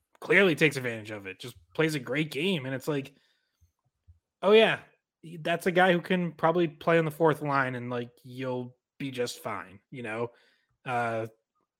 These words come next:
Mark McLaughlin's still down there as an option. Like, they, if it's just, you know, one A H L guy that they have to call up and plug in on the fourth line,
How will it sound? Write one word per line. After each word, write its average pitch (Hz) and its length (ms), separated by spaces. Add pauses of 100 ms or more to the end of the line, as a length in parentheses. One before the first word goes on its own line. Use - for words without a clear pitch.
(600)
Mark 131 260
McLaughlin's 139 600
still 143 200
down 120 240
there 117 140
as 113 140
an 127 80
option. 107 440
Like, 131 260
they, 143 300 (1400)
if 170 160
it's 156 180
just, 196 380
you 214 40
know, 165 200
one 131 560
A 160 40
H 147 360
L 147 160
guy 147 260 (160)
that 147 140
they 147 60
have 147 100
to 139 80
call 147 340
up 147 100
and 147 140
plug 160 240
in 156 60
on 151 80
the 135 80
fourth 151 360
line, 139 420